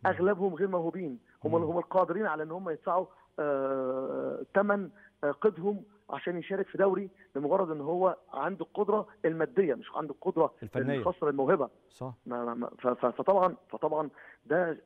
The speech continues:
Speaker 1: تعالى بقى، فالنهاردة اللي بيشارك في قطاعات الناشئين أصبح دلوقتي غير موهو-، غير موهوبين.
Speaker 2: مم.
Speaker 1: واللي موهوبين مش موجودين على الساحة، من
Speaker 2: مم.
Speaker 1: تحت، من القاعدة من تحت.
Speaker 2: مم.
Speaker 1: دي، دي، فطبعًا بتقل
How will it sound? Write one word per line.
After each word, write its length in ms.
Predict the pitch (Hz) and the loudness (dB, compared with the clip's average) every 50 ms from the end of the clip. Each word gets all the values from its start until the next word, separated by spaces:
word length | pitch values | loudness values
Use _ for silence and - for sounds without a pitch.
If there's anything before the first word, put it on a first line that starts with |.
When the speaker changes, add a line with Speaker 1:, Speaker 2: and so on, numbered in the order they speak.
| _ - | _ -2
Speaker 1:
تعالى 200 | 131 139 160 160 | 0 2 2 2
بقى، 320 | 170 175 175 - - 127 | 2 2 0 -2 -2 -6
فالنهاردة 400 | - - 127 127 127 147 175 165 | -8 -10 -10 -6 -4 -4 0 0
اللي 100 | 165 139 | 0 0
بيشارك 400 | 135 135 127 - 196 202 190 - | -2 -4 -2 -2 -2 0 0 -2
في 100 | - - | -6 -10
قطاعات 260 | - - - 151 - - | -14 -6 -4 -4 -4 -4
الناشئين 400 | 143 131 - 110 123 139 135 135 - - - _ _ - - - | -8 -6 -4 -2 0 0 0 -2 -8 -20 -20 _ _ -4 2 2
أصبح 220 | 180 190 170 147 | 2 4 2 -2
دلوقتي 680 | 151 165 160 185 185 185 - 180 170 160 151 151 147 147 147 | 0 2 4 4 4 4 2 2 2 4 4 4 2 2 2
غير 200 | 135 160 202 202 | 4 2 2 2
موهو-، 280 | 202 190 175 190 - | 2 0 0 0 -2
غير 220 | 156 143 196 240 233 | -2 0 0 0 2
موهوبين. 460 | 214 202 180 175 - 208 190 156 123 - - - 127 | 4 4 4 4 2 0 -2 -4 -6 -8 -14 -12 -8
Speaker 2:
مم. 220 | 123 117 113 127 | -6 -4 0 2
Speaker 1:
واللي 180 | 165 190 202 208 | 2 4 6 6
موهوبين 380 | 208 208 190 196 202 247 247 | 6 6 4 4 2 0 0
مش 140 | 233 - - | -2 -2 -4
موجودين 240 | 175 151 170 202 196 | -2 -2 -2 -2 -2
على 120 | 147 135 | -4 -6
الساحة، 320 | - - 131 120 - - - _ _ _ _ _ - | -6 -6 -8 -6 -8 -12 -16 _ _ _ _ _ -6
من 80 | 123 131 | -4 0
Speaker 2:
مم. 60 | 131 | 2
Speaker 1:
تحت، 320 | 190 175 - - - - | 2 2 2 -2 -10 -12
من 80 | 117 117 | -12 -10
القاعدة 340 | - - 175 170 156 143 135 | -4 2 4 4 4 2 0
من 120 | 135 127 | -6 -2
تحت. 200 | - 143 - - _ - _ - | -4 -4 -4 -6 _ -20 _ -10
Speaker 2:
مم. 300 | 143 143 135 123 113 101 90 - | -8 -6 -6 -6 -8 -10 -12 -8
Speaker 1:
دي، 160 | - 220 302 185 _ - | -8 -8 -8 -8 _ -16
دي، 120 | - - _ - | -16 -16 _ -4
فطبعًا 300 | - - 185 196 - 190 170 - | 0 2 2 4 2 0 -2 -4
بتقل 640 | - - - - - 180 196 190 156 131 113 - | -12 -18 -8 0 2 2 2 2 -2 -8 -12 -16